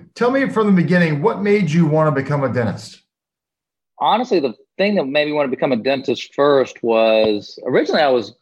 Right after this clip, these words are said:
Speaker 2: gonna go to, uh, medical school. And I remember, you know, being at a dental visit in college, and my,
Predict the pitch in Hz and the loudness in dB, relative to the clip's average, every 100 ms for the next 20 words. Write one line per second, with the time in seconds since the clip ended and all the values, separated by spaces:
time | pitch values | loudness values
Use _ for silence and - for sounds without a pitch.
0 | - 127 117 120 117 104 - 127 117 110 | -6 -2 0 2 2 0 0 2 2 2
1 | 98 - 110 101 98 160 165 120 - 101 | -2 -2 0 0 0 0 -2 -6 -2 0
2 | 101 120 123 117 107 - _ _ _ _ | 0 -2 0 2 0 -2 _ _ _ _
3 | 123 107 104 120 120 113 104 110 135 113 | -4 0 0 0 0 0 0 0 0 0
4 | 107 101 95 98 127 143 104 95 92 | 0 0 -2 -2 0 0 -2 -2 -4